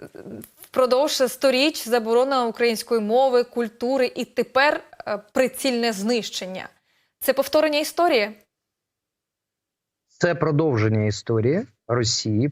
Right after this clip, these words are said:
Speaker 2: по знищенні ідентичності України, українців,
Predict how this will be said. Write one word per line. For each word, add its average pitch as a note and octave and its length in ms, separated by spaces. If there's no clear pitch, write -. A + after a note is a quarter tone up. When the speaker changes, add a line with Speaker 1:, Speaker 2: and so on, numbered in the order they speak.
Speaker 2:
по B2 180
знищенні C#3 640
ідентичності A#2 800
України, A2+ 640
українців, G#2+ 800